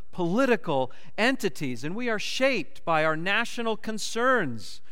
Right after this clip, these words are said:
and our political allegiances. The nation that we belong to is woven into our very sense of self.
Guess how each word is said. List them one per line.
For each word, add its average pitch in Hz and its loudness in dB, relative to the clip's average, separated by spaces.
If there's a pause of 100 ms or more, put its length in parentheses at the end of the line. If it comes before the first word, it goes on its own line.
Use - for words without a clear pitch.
(220)
and 170 2
our 196 6
political 208 4
allegiances. 202 -2 (580)
The 156 -4
nation 165 0 (480)
that 165 -2
we 202 0
belong 240 2
to 120 -2
is 131 -2 (200)
woven 247 -2
into 208 0
our 175 2
very 175 0
sense - -4 (340)
of 127 -4
self. 123 -4